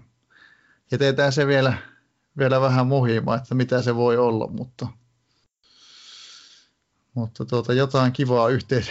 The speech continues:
<laughs> y-, yhteisöllistä, yhteisöllistä juttua, että katsotaan, tota, saataisiko se, saataisiko se toteutettua, että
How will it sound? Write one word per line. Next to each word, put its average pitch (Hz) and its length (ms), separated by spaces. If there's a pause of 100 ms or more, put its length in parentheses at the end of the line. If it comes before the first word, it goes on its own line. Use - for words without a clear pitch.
(140)
<laughs> - 20
y-, 165 280
yhteisöllistä, 127 920 (1500)
yhteisöllistä 139 800
juttua, 135 580
että - 280 (280)
katsotaan, 131 520
tota, 117 320 (2500)
saataisiko 127 520
se, 127 200 (300)
saataisiko 151 500
se 143 140
toteutettua, 127 960
että 135 200